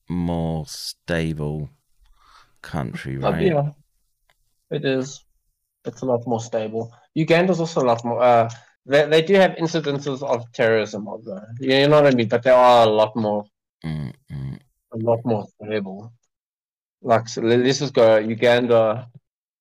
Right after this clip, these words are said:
Speaker 2: Just search Uganda war. The last war it was with was with, uh, Tanzania.
Speaker 1: Mm.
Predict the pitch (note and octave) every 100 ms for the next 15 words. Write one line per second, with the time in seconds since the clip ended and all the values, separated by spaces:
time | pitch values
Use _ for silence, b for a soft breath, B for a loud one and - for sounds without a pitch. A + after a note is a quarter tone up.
0 | _ E3+ E3+ - _ _ - D#3 - A#2
1 | A#2 A#2+ C3+ B2+ A2+ B2+ G#2+ _ _ -
2 | A#2+ C3 C#3+ D3 C#3+ C3 B2+ A#2+ A#2 A#2+
3 | A#2+ A#2+ A2+ A#2 A2+ A#2 G#2+ G#2+ G#2+ A2+
4 | - A2+ G#2+ A2 C3 B2 G2+ A#2+ _ _
5 | _ _ - - C2+